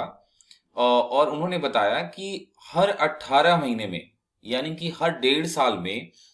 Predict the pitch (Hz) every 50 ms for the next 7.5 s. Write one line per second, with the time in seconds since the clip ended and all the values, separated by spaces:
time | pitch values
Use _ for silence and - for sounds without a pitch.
0 | _ _ - 113 120 120 147 156 165 175 170 - - _ - - 139 135 123 147
1 | 147 143 165 175 165 - - 131 139 160 160 156 151 160 147 135 139 135 - 131
2 | 123 117 113 - - 120 117 104 90 80 - _ _ _ _ _ _ _ _ _
3 | _ _ _ _ _ _ _ _ _ _ _ _ - 110 123 143 139 - - -
4 | _ _ _ _ _ _ - 131 151 160 165 - 208 208 - - 156 - - 156
5 | - 208 208 196 185 180 - - 180 185 208 180 180 175 170 170 165 175 165 165
6 | 165 156 156 156 180 180 - - 143 143 143 170 185 180 175 175 175 175 170 170
7 | - 147 139 - 139 - - 165 160